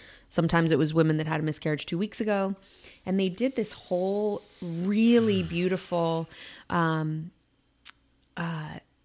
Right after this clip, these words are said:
Speaker 1: story.
Speaker 2: I know. I don't even know what you would call it.
Speaker 1: I don't know what to call it either.
Speaker 2: Yeah. 'Cause it, and was it on the,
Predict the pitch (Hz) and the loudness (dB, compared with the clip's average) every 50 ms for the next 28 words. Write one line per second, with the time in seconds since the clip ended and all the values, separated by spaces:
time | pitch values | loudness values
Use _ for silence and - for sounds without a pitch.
0 | - - _ - - - - - - 208 269 370 285 - - - - - _ _ | -20 -20 _ -10 -6 -4 -2 0 2 2 4 4 4 2 0 -4 -8 -16 _ _
1 | _ _ _ _ _ _ _ - - - 117 123 123 113 120 139 151 139 117 110 | _ _ _ _ _ _ _ -10 -8 -4 -2 0 2 2 4 4 4 4 4 4
2 | 110 107 104 98 95 92 92 85 - - 101 113 117 85 71 - - - - _ | 2 2 0 0 -2 -2 -4 -4 -4 0 2 2 4 2 2 -2 -8 -14 -20 _
3 | _ - 214 240 202 - - 254 269 302 311 311 330 320 269 220 220 - - 240 | _ -4 -4 -2 -2 0 2 2 4 4 2 2 0 2 2 2 2 0 -2 -4
4 | - - 185 170 156 165 190 - - 247 302 403 427 330 220 - - 104 104 98 | -6 -6 -6 -4 -2 -2 -2 -4 -4 -2 -2 -2 0 0 0 0 0 0 0 0
5 | 82 - - - - - - 135 139 - - - - - 143 135 131 123 143 175 | 0 -2 -6 -8 -8 -6 -4 -4 -4 -6 -8 -10 -4 0 2 2 2 4 2 2
6 | 160 170 180 151 160 175 175 175 175 175 160 139 151 147 143 139 135 131 120 | 2 0 -2 -4 -2 -2 0 0 0 0 0 2 4 6 6 6 6 4 2